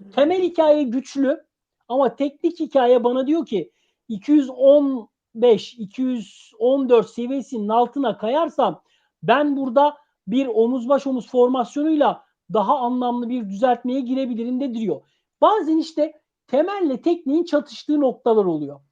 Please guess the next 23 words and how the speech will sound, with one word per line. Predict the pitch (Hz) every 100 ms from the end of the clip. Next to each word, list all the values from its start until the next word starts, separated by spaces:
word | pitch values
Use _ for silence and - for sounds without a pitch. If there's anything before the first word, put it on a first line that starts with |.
| _ _
Burada | 403 415 302
yapılacak | 320 339 339 302 302 277
şey | 285 320 - _ _
çok | - 370 320 _ _
kuvvetli | 262 277 320 320 320
bir | 320 254 175
disiplin | 214 285 240 - 240
kendimize | 190 185 170 160 151
edinmek. | 147 143 139 - _ _ _ _ _ _
Orta | 240 311 311
vadede | 427 415 330 294 285
bu |
pro-, | 294 247 214 226 208 220
e, | 220
bu | 277
pozisyonu | 349 330 320 285
taşıyorsanız | - 277 370 381 269 285 320 _
zaten | _ 392 392 277 262
bu |
formasyonlar | 285 302 247 240 - 240 233 233
çok | 240 233
sizi | - 202
ilgilendirmez. | 202 202 262 254 262 262 262 302 -